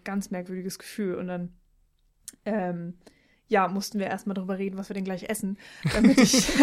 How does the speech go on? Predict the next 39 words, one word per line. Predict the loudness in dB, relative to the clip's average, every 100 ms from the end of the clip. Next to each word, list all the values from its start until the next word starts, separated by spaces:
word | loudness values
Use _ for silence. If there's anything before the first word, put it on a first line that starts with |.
| 8 8
<laughs> | -2 -2 4
damit | 6 6
ich | 6
auch | 4
mal | 2
andere | 2 2 2
Gedanken | 2 2 2 -2
komme. | -2 0 0
Und | 0 0
dann | -2 -2
haben | -4
wir |
eine | -4 -4
Einkaufsliste | -4 -4 -6 -6 -6 -6
besprochen, | -10 -10 -8 -8 -6
einfach | -8 -8 -6
nur, | -4
weil | -4
ich, | -6 -8
weil | -8 -8
ich | -8
irgendwie | -6 -6
wegkommen | -6 -6 -8
musste | -8 -10
von | -10
diesem | -10 -12
Film | -10 -10
gedanklich. | -8 -10 -12 -12 -12 -10
Ansonsten | -10 -10 -10 -12 -14 -18 -20 -20 -20 _
wäre | -4
das | -4 -6
in |
der | -6 -6
U-Bahn | -4 -4
sehr | -4
unangenehm | -4 -4 -4 -8 -10
geworden. | -10 -10 -10 -12 -20 -20 -20 -20 -20 _
Und, | 0 2 2 0
ähm, | 2 2 2 0 -2